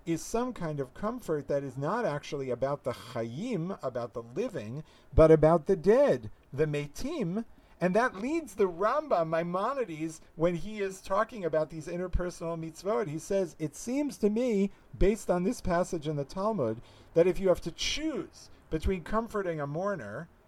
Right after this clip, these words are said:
and visiting the sick, you have to prefer comforting the mourner." Why? Because visiting the sick is only important for the living,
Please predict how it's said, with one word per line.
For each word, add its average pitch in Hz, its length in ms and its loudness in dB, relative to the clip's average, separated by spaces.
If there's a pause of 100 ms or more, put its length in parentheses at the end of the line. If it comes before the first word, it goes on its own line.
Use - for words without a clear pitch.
and 156 220 -2
visiting 175 500 -2
the 143 80 -6
sick, - 640 -2 (400)
you 214 140 -2
have 202 180 6
to 208 120 -2
prefer 269 580 0
comforting 214 600 -2
the 214 100 0
mourner." 233 500 0 (160)
Why? 160 580 -2 (280)
Because 185 340 -4 (220)
visiting 214 460 -2
the 147 100 -8
sick 240 520 -2
is 165 160 -8
only 165 280 -4
important 156 520 -2
for 143 140 -10
the 131 100 -8
living, 123 360 -6